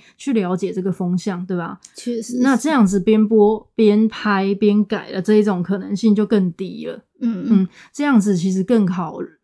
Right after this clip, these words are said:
Speaker 1: 更考验这种创作者的功力了。
Speaker 2: 对，还有这个剧组整个的这些营运啊，
Speaker 1: 嗯。
Speaker 2: 应该会蛮累的。
Speaker 1: 嗯，对，
Speaker 2: 嗯。
Speaker 1: 就是蛮考量他们整体的能力啦。
Speaker 2: 对。
Speaker 1: 嗯。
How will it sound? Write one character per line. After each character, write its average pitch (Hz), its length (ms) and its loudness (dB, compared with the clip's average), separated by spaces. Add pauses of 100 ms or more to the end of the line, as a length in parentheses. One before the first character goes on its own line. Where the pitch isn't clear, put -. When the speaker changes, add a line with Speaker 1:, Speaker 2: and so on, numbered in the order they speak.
(100)
Speaker 1:
更 208 200 2
考 175 500 -4
验 208 260 2
这 208 120 0
种 196 220 -4
创 202 240 0
作 202 180 2
者 180 160 -8
的 180 120 -12
功 185 340 0
力 196 260 -2
了。 247 80 -2
Speaker 2:
对， - 300 -6
还 240 120 -2
有 233 100 2
这 262 120 0
个 247 200 2
剧 247 260 2
组 208 240 -4
整 - 260 -6
个 170 240 -8
的 196 140 -10
这 233 100 -10
些 240 200 -4
营 226 240 -10
运 247 320 -2
啊， - 100 -16
Speaker 1:
嗯。 247 60 -4
Speaker 2:
应 208 100 6
该 226 180 2
会 240 140 0
蛮 208 180 -4
累 202 320 -8
的。 - 120 -16 (640)
Speaker 1:
嗯， 190 680 2
对， 190 340 -2 (320)
Speaker 2:
嗯。 262 100 0
Speaker 1:
就 254 100 0
是 247 80 6
蛮 208 220 4
考 190 220 0
量 175 160 -2
他 196 100 2
们 196 180 2
整 185 280 -4
体 185 180 -2
的 170 240 -10
能 233 260 -10
力 196 220 -2
啦。 196 300 -14
Speaker 2:
对。 226 240 -4
Speaker 1:
嗯。 202 160 -6